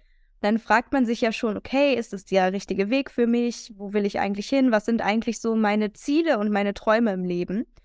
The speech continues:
Und durch dieses Buch bin ich so das erste Mal darauf gestoßen, wow, es gibt ja voll viel Literatur in die Richtung. Und hab dann ganz viel in die Richtung auch gelesen und eben auch auf meinem YouTube-Kanal zum Teil vorgestellt.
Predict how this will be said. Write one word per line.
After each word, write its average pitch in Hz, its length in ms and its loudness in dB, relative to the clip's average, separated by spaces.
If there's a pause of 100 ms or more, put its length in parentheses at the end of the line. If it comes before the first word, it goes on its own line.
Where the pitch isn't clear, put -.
(360)
Und 214 120 0
durch 220 160 0
dieses 233 280 -4
Buch 302 520 -2
bin 233 180 4
ich - 360 -6
so 233 140 0
das 226 140 -2
erste 233 340 2
Mal 269 160 2
darauf 233 320 0
gestoßen, 233 520 -2
wow, 233 240 4
es 208 120 -6
gibt 226 180 -4
ja 214 120 2
voll 240 240 0
viel 240 160 -2
Literatur 220 520 0
in 220 120 2
die 190 100 0
Richtung. 170 520 -6 (480)
Und 214 100 0
hab 214 120 4
dann 226 160 4
ganz 220 300 2
viel 262 220 2
in 233 100 4
die 220 100 0
Richtung 226 340 -2
auch - 200 -4
gelesen 247 520 0
und 240 200 2
eben 220 220 -2
auch 220 160 0
auf - 160 -2
meinem 220 180 2
YouTube-Kanal 214 720 -2
zum 214 180 -8
Teil 208 180 0
vorgestellt. 285 760 0